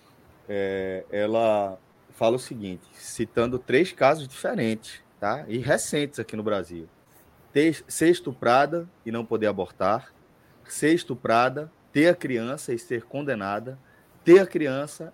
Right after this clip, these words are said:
e durante o parto ser estuprada. Um looping eterno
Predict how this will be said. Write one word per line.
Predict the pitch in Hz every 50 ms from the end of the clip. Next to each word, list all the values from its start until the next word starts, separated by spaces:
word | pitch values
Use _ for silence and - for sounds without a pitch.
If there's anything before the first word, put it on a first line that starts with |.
| -
e | 127 120
durante | 117 123 135 135 135 143
o | 123
parto | - - 117 123 135 139 - - 143
ser | - - - 131
estuprada. | 139 - - - - - 92 87 85 82 85 - - _ _ _ - _ _ _ -
Um | 107 104
looping | 110 120 120 - 135 135
eterno | 135 131 - - 110 107 113 120 123 127 127 135